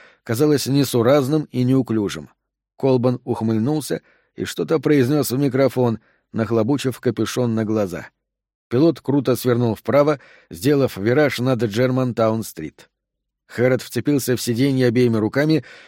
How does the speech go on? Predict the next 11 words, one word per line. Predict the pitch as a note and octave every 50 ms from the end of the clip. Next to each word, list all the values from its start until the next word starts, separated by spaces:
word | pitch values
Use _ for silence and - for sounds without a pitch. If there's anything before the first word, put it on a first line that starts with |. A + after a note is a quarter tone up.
| - _
и | B2+ C3
закрыл | A#2 C3 C3 - - C3 C#3+ C#3 B2+
глаза. | A#2+ C3 B2+ A#2 G2 G#2 F2+ - - _ _ _ _ _ _ _ _
Он | - A#2 A#2
не | A#2 A#2+
сомневался, | G#2+ - B2+ B2 B2 C3 C#3 D#3+ D3 A#2+ - - G#2+
что | F2 - - G2+
только | - A#2+ A#2 G2+ A2+ A2+
благодаря | G#2 B2 A#2+ G#2+ A#2+ A2 B2+ C3 A#2+ A2
престижному | - A#2+ A#2+ - - C3+ C3 A#2+ B2+ C3 B2 A#2 A#2
ремню | A2+ A2 A#2+ D3 D#3+ C#3